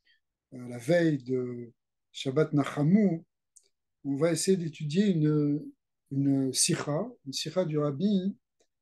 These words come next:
euh, sur, euh, sur le sujet, en fait, de la destruction du temple et de la reconstruction du temple, qui est le, le cœur de, du problème de, euh, Tisha B'Av, mais pas simplement de Tisha B'Av, en fait, de,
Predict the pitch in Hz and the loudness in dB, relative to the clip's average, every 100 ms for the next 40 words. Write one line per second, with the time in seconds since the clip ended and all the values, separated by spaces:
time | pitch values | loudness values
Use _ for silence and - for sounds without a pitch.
0 | _ _ _ - 143 143 143 143 143 131 | _ _ _ -10 -6 -4 -4 -4 -6 -4
1 | - - 180 190 156 139 143 139 135 - | -4 0 6 6 6 2 0 -2 -4 -8
2 | _ _ _ _ _ _ _ - - 180 | _ _ _ _ _ _ _ -14 -2 4
3 | 185 - 165 226 180 147 170 160 - 131 | 4 2 4 6 6 4 -4 -6 -8 -12
4 | 143 139 151 - 160 - 165 147 - 220 | -8 -6 -6 -6 -8 -6 -6 -6 -2 0
5 | 202 190 147 139 143 156 147 151 - 151 | 0 -4 -8 -4 -4 -4 -8 -10 -8 -8
6 | 135 - 220 180 151 - _ _ _ _ | -6 0 0 0 -4 -18 _ _ _ _
7 | _ _ - 147 165 156 131 131 135 135 | _ _ -4 2 2 2 -2 -4 -6 -8
8 | 131 131 - 196 190 156 139 139 135 131 | -10 -12 6 8 8 6 -2 -4 -4 -4
9 | 123 131 - 147 160 160 143 135 127 127 | -8 -12 -6 0 2 2 0 -2 -4 -8
10 | _ _ _ _ _ _ _ _ _ _ | _ _ _ _ _ _ _ _ _ _
11 | - - - - 131 - - 139 131 190 | -20 -20 -18 -20 -12 -8 -4 -2 4 6
12 | 214 147 139 156 151 143 151 143 - 147 | 6 6 -2 -6 -8 -6 -4 -4 -6 -8
13 | 143 202 208 156 131 - 151 - 147 131 | 0 4 4 2 -4 -8 -8 -8 -10 -8
14 | 135 | -8